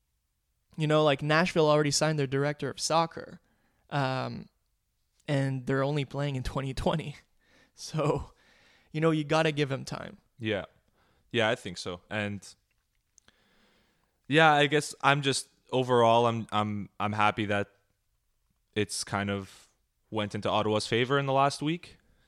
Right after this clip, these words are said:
Speaker 2: Um, but I'm just, I, I'm, I'm worried, and I, and I know that, you know, you're confident that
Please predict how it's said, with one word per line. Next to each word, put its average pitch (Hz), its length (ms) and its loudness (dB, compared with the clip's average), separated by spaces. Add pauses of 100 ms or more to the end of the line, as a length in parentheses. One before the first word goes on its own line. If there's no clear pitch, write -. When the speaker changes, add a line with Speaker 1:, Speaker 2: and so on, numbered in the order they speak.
(200)
Speaker 2:
Um, 95 640 -2
but 95 260 -2 (680)
I'm 123 140 2
just, 127 180 0 (100)
I, 120 280 2 (120)
I'm, 123 460 -2
I'm 123 300 0
worried, 104 480 0 (760)
and 113 140 0
I, 107 140 4
and 104 200 0
I 107 100 4
know 110 220 2
that, 104 300 0 (100)
you 98 80 -8
know, 95 140 -2
you're 95 160 -2
confident 98 400 -4
that 92 180 -4